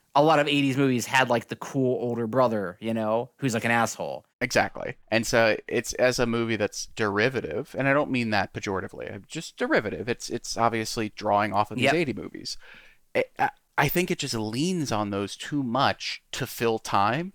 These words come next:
Speaker 2: just to get you to that ending.
Speaker 1: Yeah, you know, I think what it is is, like, like, a really cool ending will, will win me over every time.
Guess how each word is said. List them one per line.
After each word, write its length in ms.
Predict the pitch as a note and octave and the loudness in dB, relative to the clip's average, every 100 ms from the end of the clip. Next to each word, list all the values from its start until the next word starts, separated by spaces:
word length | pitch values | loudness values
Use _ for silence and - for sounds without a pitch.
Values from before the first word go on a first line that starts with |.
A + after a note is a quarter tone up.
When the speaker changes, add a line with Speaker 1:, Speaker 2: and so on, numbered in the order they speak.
| - | -6
Speaker 2:
just 300 | - A#2+ - | 0 0 0
to 80 | A2+ | -2
get 180 | G#2+ G2+ | 0 0
you 140 | G#2 | -4
to 100 | - | -6
that 200 | G#2 F#2 | -6 -4
ending. 400 | F#2 F2 - - - _ | -4 -6 -10 -12 -20 _
Speaker 1:
Yeah, 220 | C4 C4 | 0 0
you 80 | - | 2
know, 80 | C4+ | 2
I 80 | B3+ | 2
think 160 | F4+ | 2
what 140 | F4 F#4 | 0 2
it 80 | D#3 | 4
is 220 | D#3 C#3 | 2 0
is, 180 | A#2 - | -4 2
like, 340 | G#2+ G2+ - _ - | 2 2 -2 _ 0
like, 140 | D3 | 2
a 80 | C3+ | 4
really 400 | A2+ A#2+ D3 D3+ | 4 4 4 4
cool 320 | - D3+ B2 | 2 0 2
ending 560 | G#2+ B2 C3+ C3+ C#3 D3 _ _ - | 2 2 4 2 0 -4 _ _ -6
will, 260 | B2 A#2 G#2+ | 0 0 2
will 160 | A#2+ A#2 | 0 2
win 160 | B2+ | 2
me 120 | B2 | 4
over 220 | A#2+ A#2 G#2 | 2 2 2
every 180 | G#2+ | 2
time. 300 | G#2+ G2+ E2+ | 0 -2 -4